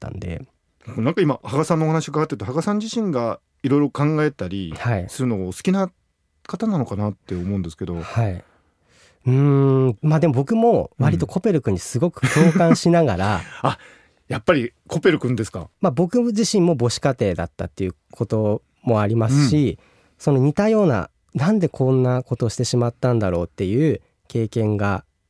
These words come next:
Speaker 1: 小学生の時とか中学生あって、それをこう自分の中でこう重い記憶がこう鮮明に蘇ってくるような部分もありましたし、だから非常に、なんだろう、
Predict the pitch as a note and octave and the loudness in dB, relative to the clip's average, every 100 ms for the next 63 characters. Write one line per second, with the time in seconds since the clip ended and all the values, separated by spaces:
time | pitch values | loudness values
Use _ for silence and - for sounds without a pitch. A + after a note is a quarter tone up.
0 | _ - A#2+ G#2 - E2+ E2+ - - - | _ -4 -2 -2 -4 -8 -8 -12 -18 -20
1 | - _ - - - F#2+ - - - - | -20 _ -18 -12 -6 -6 -6 -10 -10 -12
2 | _ G2+ G2 - _ - - - - _ | _ -2 -2 -4 _ -20 -20 -20 -20 _
3 | - F#3 F#3+ F#3+ F3 E3+ D#3+ D3 D#3 D#3 | -4 0 4 2 2 2 2 2 2 2
4 | D3+ A2+ F#2 - F2+ E2+ D#2+ _ B2+ C3 | 2 0 -2 -4 -4 -4 -6 _ 0 2
5 | C#3 C#3 C3+ D#3 - C#3 B2 C3 A#2 _ | 2 2 0 -2 -2 -2 0 -2 -4 _
6 | _ - - A2+ - C3 B2+ A#2+ A2+ B2+ | _ -18 -8 -4 0 2 4 4 4 4
7 | C#3+ C#3 G#2+ G#2 F#2 E2+ E2 - _ _ | 2 0 -2 -2 -2 -2 -4 -8 _ _
8 | _ - G#2 F#2 D#2+ F#2+ G#2+ G#2+ - F#2 | _ -4 -2 -2 -2 -2 0 -2 -4 -10
9 | - G#2 F#2 A2 - _ _ _ _ C3 | -8 -4 -4 -4 -12 _ _ _ _ -6
10 | A#2+ G#2 F#2+ - _ _ _ - C3 C3+ | -2 -2 -4 -8 _ _ _ -8 -2 0
11 | D3 D3 C#3 C3 B2 F#2 E2+ F2+ _ _ | 2 2 2 2 0 -2 -6 -10 _ _
12 | _ _ _ _ _ _ | _ _ _ _ _ _